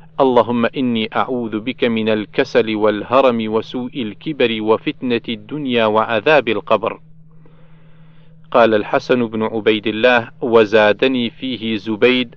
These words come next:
عن إبراهيم بن سويد عن عبد الرحمن بن يزيد عن عبد الله بن، عن عبد الله رفعه أنه قال: لا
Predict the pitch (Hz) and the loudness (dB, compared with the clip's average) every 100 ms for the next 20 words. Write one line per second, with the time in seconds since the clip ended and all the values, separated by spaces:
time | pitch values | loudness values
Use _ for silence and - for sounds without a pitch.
0 | - 113 110 120 110 110 107 113 127 110 | -6 -4 -4 -4 0 2 2 -2 -2 -2
1 | 104 110 - 117 123 120 120 - 110 110 | -4 -8 -2 0 2 0 -4 -2 -2 -2
2 | 104 107 107 107 123 123 110 113 110 110 | -2 -2 -2 -4 -2 -2 -4 -6 -2 -2
3 | 117 131 120 - - - - 117 107 113 | 0 -4 -4 -16 -20 -20 -6 -2 0 0
4 | 110 113 123 135 120 110 110 127 - 123 | 0 0 2 2 0 -6 -6 -8 -6 -2
5 | 117 110 110 104 113 104 117 135 110 110 | 0 0 -2 -2 -4 0 4 4 4 2
6 | 107 - 135 135 120 127 127 - 135 107 | 2 2 2 2 0 -2 -4 -8 -6 -4
7 | 101 104 - 127 123 120 - - - - | -4 -4 2 4 6 4 -2 -18 -20 -20
8 | - - - 117 123 127 120 113 | -20 -18 -4 2 4 6 4 2